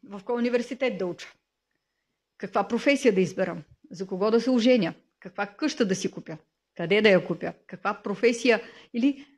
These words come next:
ако имам няколко предложения за работно място,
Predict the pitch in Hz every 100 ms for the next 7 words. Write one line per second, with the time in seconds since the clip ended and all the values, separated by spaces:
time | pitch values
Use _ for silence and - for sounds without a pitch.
0 | _ _ - 196 220 233 262 262 277 269
1 | 240 233 226 220 233 254 226 220 196 233
2 | 233 214 247 - 285